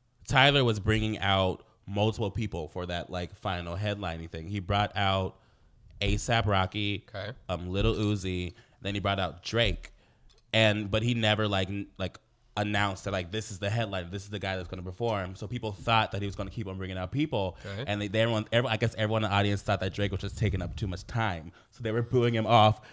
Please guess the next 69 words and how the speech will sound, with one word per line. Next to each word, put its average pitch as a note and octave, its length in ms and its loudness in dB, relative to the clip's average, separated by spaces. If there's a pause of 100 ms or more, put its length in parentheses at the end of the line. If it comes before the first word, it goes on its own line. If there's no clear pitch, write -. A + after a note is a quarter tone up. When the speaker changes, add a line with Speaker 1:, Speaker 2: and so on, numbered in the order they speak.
Speaker 1:
to A2 60 -2
try A#2+ 200 4
to G2+ 80 0
get - 240 -6
Frank, G#2+ 280 2
'cause - 200 -6
everyone G#2 400 0
in G2+ 140 -4
their G2 120 -2
mind G#2 360 -2
thought F#2 240 -2
Frank G2 220 -4
was G2 120 -4
still F#2+ 260 0
Speaker 2:
Why G2+ 180 4
does - 120 -2
Speaker 1:
backstage. C#3 300 8
Speaker 2:
everybody, - 340 2
I'm G#3+ 140 0
sorry, F#3+ 320 4
like, C#3+ 140 2
no D3 180 0
disrespect, A#2+ 520 0
but B2 160 8
why B2+ 200 10
does D#3 120 6
everybody D3+ 280 4
want C#3 220 6
Frank C3 220 2
Ocean B2+ 340 2
so G#2+ 140 0
bad? G2 140 2
Speaker 1:
Because, F#3+ 480 8
um, D#3+ 60 8
Speaker 2:
What's D#3 140 6
he E3 80 6
Speaker 1:
it's E3+ 80 4
Speaker 2:
do F3+ 140 8
other D#3+ 120 10
than E3 80 6
Speaker 1:
Tyler F#3+ 160 8
Speaker 2:
wear F3+ 80 12
Speaker 1:
Oak-, C#3 60 4
Speaker 2:
big C#3+ 140 4
Speaker 1:
I'm C#3 60 6
Speaker 2:
har-, C#3+ 100 6
Speaker 1:
Tyler G#2 380 6
Speaker 2:
hats? - 80 -4
Speaker 1:
Oakley. - 20 4
I B2+ 40 4 (180)
keep, - 180 -4
I C#3 40 0
keep F3 220 -4
on C3+ 140 2
calling C3 160 2
him A#2 60 0
Tyler A2 220 2
Oakley, G#2 160 -2
but F#2 140 -4
Tyler, C#3+ 220 4
the C#3+ 100 4
Creator, C3 280 2
used A2+ 160 -2
to A#2 60 -4
have A2+ 100 -2
a, - 240 -10
a G2+ 40 -6
company A2+ 400 -4
with F#2 220 -6